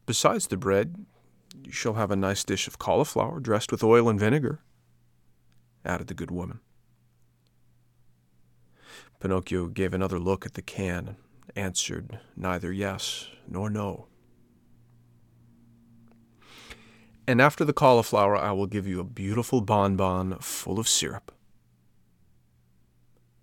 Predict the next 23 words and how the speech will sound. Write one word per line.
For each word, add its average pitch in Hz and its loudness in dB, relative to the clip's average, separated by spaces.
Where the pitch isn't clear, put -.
The 82 -6
temptation 92 -4
of 92 -8
this 92 -6
last 107 0
dainty 101 -2
was 98 -4
so 117 0
great 107 2
that - -6
Pinocchio 107 -2
could 92 -6
resist 98 -4
no 98 -4
longer, 101 -2
and - -10
with 87 -6
an 87 -4
air 104 0
of 113 -4
decision, 101 -2
he - -10
said, 98 -6